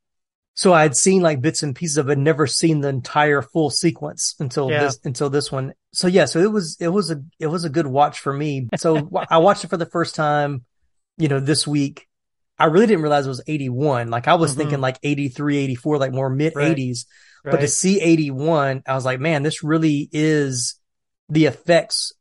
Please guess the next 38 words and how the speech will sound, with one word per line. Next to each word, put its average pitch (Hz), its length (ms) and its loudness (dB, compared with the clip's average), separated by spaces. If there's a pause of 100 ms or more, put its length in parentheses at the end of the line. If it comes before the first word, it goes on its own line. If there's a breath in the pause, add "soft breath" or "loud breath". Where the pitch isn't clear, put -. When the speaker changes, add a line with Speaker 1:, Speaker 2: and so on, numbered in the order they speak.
(120)
Speaker 1:
are 143 220 2
very 143 460 4
well 135 260 2
done. 127 460 -2 (100)
Speaker 2:
Mm-hmm. 151 440 -6
Speaker 1:
And 170 180 6
even, 170 260 6
wa-, 151 140 -2
you 160 120 0
know, 147 80 2
I 139 40 4
was 135 100 0
kind 143 240 0
of, 127 80 -14 (120)
I 143 80 0
was 131 100 -4
going 160 140 2
back 147 160 2
and 139 100 -2
watching 139 240 0
some 143 120 -8
of 135 60 -4
the 131 80 -4
clips 147 320 -2
before 143 260 -6
we 135 80 -4
started 127 240 -2
recording 127 480 -2
today 143 200 -2
'cause 123 140 -6
I 127 60 0
watched 131 300 -4
it 143 40 -8
a 123 40 -8
couple 131 180 -6
of 127 60 -8
days 131 200 -4
ago. 123 300 -2